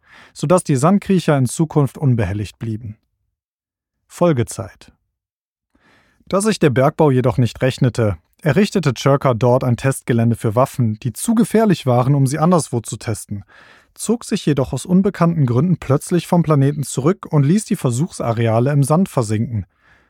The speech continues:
Doch die wenigen Siedler blieben ebenso wie die Sandkriecher, welche fortan von den Jawas in Besitz genommen wurden. Die Jawas versuchten durch den Wiederaufbau des Raumhafens von Mos Ila den Planeten wieder in das galaktische Interesse zu rücken.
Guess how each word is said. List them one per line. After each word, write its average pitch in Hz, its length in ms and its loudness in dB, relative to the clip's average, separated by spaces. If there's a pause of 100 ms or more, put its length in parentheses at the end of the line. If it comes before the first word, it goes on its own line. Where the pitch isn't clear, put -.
(160)
Doch 127 140 -4
die 117 160 -2
wenigen 220 420 4
Siedler 160 400 0
blieben 131 380 -2
ebenso 190 480 0
wie 160 100 0
die 139 100 -2
Sandkriecher, 120 800 0 (320)
welche 135 260 0
fortan 180 460 0
von 156 160 0
den 123 120 2
Jawas 147 440 2
in 139 100 -2
Besitz 123 340 -4
genommen 131 380 2
wurden. 95 340 -8 (1200)
Die 123 80 -2
Jawas 196 360 2
versuchten 196 460 0
durch 160 160 2
den 127 180 0
Wiederaufbau 143 640 0
des 165 220 -4
Raumhafens 147 640 2
von 131 200 0
Mos 117 380 0
Ila 147 340 0
den 135 200 -2
Planeten 139 500 2
wieder 131 200 0
in 123 60 0
das 123 140 -2
galaktische 139 540 -2
Interesse 123 420 -2
zu - 140 -12
rücken. 98 260 -10